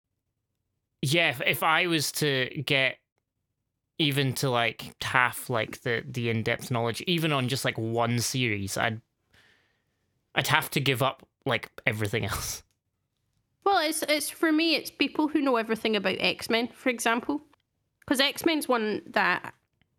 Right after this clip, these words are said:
Speaker 2: I kinda have sort of followed almost a little bit. I know more about the X-Men probably than I do about other
Speaker 1: Mm.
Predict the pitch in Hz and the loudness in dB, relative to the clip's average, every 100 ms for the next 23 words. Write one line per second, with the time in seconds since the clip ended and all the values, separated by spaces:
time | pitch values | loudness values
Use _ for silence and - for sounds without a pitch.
0 | _ _ 233 233 - 247 240 - 214 202 | _ _ 0 2 2 2 2 2 0 0
1 | - 233 - 240 - 240 226 226 220 - | 0 0 0 -2 -2 0 2 2 0 0
2 | 208 208 247 - - 208 214 262 254 320 | 2 4 2 0 0 2 2 2 2 0
3 | - _ _ _ _ _ _ _ _ 269 | -4 _ _ _ _ _ _ _ _ 2
4 | 311 320 311 285 302 320 302 277 262 254 | 4 4 2 4 4 4 2 2 2 2
5 | 220 - - 226 208 196 226 208 214 214 | 2 -2 0 2 2 0 0 0 0 0
6 | 202 202 196 202 196 196 - 208 196 220 | 2 2 4 2 2 0 0 -2 0 2
7 | 240 240 233 - _ _ _ _ _ _ | 2 -2 -6 -18 _ _ _ _ _ _
8 | - 165 135 107 | -4 0 0 -2